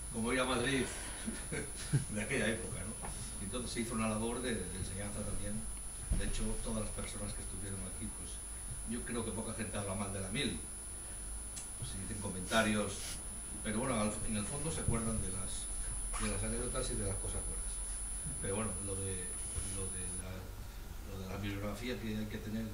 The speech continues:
eso es cierto que, que carecemos, no sé por qué.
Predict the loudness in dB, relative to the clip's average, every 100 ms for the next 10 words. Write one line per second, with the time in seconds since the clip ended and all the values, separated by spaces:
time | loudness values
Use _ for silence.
0 | -4 -4 -4 -4 -6 -6 -4 -4 -4 -4
1 | -6 -6 2 4 4 2 -4 -6 -6 -4
2 | -2 -2 0 0 0 -2 -6 -6 -8 -8
3 | -8 -8 -6 -4 -4 -4 -6